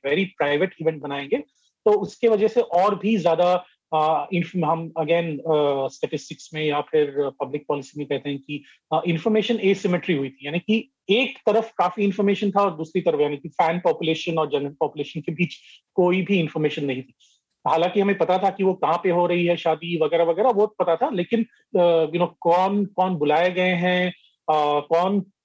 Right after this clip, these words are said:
क्या-क्या कपड़े पहन के जा रहे हैं, कौन से डिजाइनर्स वहाँ पे, अ, एम्प्लॉय हुए हैं, अ, कौन सी इवेंट मैनेजमेंट कंपनी वहाँ पे एम्प्लॉय हुई है, all of that was completely, you know, under the wraps। तो इसी की वजह से जो,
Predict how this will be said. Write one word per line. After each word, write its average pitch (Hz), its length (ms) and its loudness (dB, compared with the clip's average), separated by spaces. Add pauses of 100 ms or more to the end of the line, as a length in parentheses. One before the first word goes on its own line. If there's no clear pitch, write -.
क्या-क्या 180 360 2
कपड़े 190 400 0
पहन 190 240 -2
के 196 120 0
जा 175 180 2
रहे 180 140 2
हैं, 180 260 0
कौन 160 140 0
से 185 120 -2
डिजाइनर्स 156 580 0
वहाँ 175 140 2
पे, 180 260 0
अ, 156 480 -2
एम्प्लॉय 170 340 2
हुए 170 240 0
हैं, 170 240 0
अ, 147 500 -2 (280)
कौन 156 160 0
सी 175 240 -4
इवेंट 175 280 0
मैनेजमेंट 170 420 -2
कंपनी 165 340 -2
वहाँ 160 140 2
पे 165 140 -4
एम्प्लॉय 160 400 -2
हुई 165 220 -6
है, 160 180 2 (560)
all 190 120 4
of 254 100 2
that 202 200 0
was 208 120 -4
completely, 180 680 -2 (340)
you 147 60 -2
know, 151 120 0
under 156 220 0
the 151 120 -2
wraps। - 340 -6 (460)
तो 233 160 4
इसी 277 240 2
की 277 100 0
वजह 254 180 4
से 262 160 0
जो, 247 420 2